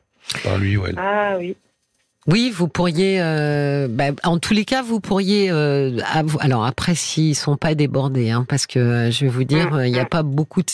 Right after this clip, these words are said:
Speaker 3: euh, psychologues, euh, dans, dans les services, malheureusement, mais vous pourriez effectivement exposer, euh, votre point de vue et,
Speaker 2: Oui.
Speaker 3: et, et expliquer, parce que, euh, comment dire, expliquer aussi à quel point ça vous met en souffrance.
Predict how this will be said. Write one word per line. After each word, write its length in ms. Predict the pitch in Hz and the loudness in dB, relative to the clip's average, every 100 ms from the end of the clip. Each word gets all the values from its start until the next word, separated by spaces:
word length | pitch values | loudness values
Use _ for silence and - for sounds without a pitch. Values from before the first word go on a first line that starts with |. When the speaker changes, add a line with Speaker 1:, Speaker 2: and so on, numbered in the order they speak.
| - | -2
Speaker 3:
euh, 160 | 131 117 | -2 -2
psychologues, 760 | - - - 156 151 156 143 | -8 -8 -2 0 0 0 0
euh, 160 | 113 127 - - - - - | -2 -4 -8 -14 -14 -16 -10
dans, 240 | 117 143 131 | -2 0 0
dans 220 | 110 135 | 0 2
les 140 | 135 | 0
services, 520 | 135 - 143 156 165 175 | -2 -2 -2 -2 -2 0
malheureusement, 560 | 135 131 143 190 214 | 0 2 0 0 0
mais 160 | 208 160 | 0 -2
vous 160 | 147 | -2
pourriez 340 | 147 165 156 170 | -2 0 0 -2
effectivement 560 | 156 151 - 160 180 | -2 -6 -2 0 2
exposer, 640 | 202 156 - 180 175 214 233 - - - - - - | 0 -4 -4 -2 0 -2 -4 -10 -20 -20 -20 -16 -4
euh, 840 | 151 143 139 131 120 113 92 95 | 0 0 0 0 0 0 -2 -4
votre 400 | 131 147 147 156 | 0 0 0 -2
point 240 | 123 151 151 | -2 0 0
de 100 | 147 | 2
vue 380 | 170 214 220 | 2 2 2
et, 360 | 170 139 131 131 - - 180 | 0 2 0 -2 -6 -10 -4
Speaker 2:
Oui. 140 | 180 | -2
Speaker 3:
et, 420 | 170 143 - 151 160 | 0 0 0 0 0
et 20 | |
expliquer, 600 | 120 - 165 - 196 196 | -2 -2 -2 0 0 0
parce 220 | - 175 | 0 -2
que, 180 | - 160 - - - - | -2 -2 -4 -16 -20 -10
euh, 140 | 120 - - - - - | -8 -8 -10 -14 -16 -4
comment 200 | 185 175 | 0 2
dire, 160 | 170 190 | 2 0
expliquer 440 | 180 - 196 240 | 0 0 -2 0
aussi 340 | 220 - - 226 | 0 -2 -2 -2
à 60 | |
quel 180 | 190 185 | 0 -2
point 200 | - 214 | 0 -2
ça 160 | - 175 | -2 0
vous 160 | 151 | 2
met 140 | 175 185 | 2 2
en 120 | 180 | 0
souffrance. 760 | - 180 - 196 170 - - | -2 -4 -2 0 0 -4 -10